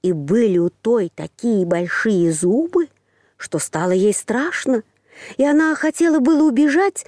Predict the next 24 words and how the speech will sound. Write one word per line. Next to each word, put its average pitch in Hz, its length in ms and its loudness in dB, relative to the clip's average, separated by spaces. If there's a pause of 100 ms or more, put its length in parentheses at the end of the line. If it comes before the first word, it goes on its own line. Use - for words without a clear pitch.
(260)
но 294 200 4
старуха 302 460 0
крикнула 240 480 0
ей 240 200 2
вслед: 240 500 0 (560)
"Милая 208 680 4
дитятка, 202 960 0 (440)
ты 539 160 2
чего 247 380 2
боишься? 190 800 0 (500)
Оставайся 196 840 -4
у 370 100 4
меня. 339 420 4 (600)
Если 165 520 0
ты 170 120 -2
будешь 170 360 -2
хорошо 175 480 -2
исполнять 156 760 -2
у 392 80 4
меня 339 220 2
в 180 80 -8
доме 180 320 2
всякую 190 420 -2
работу, 190 640 0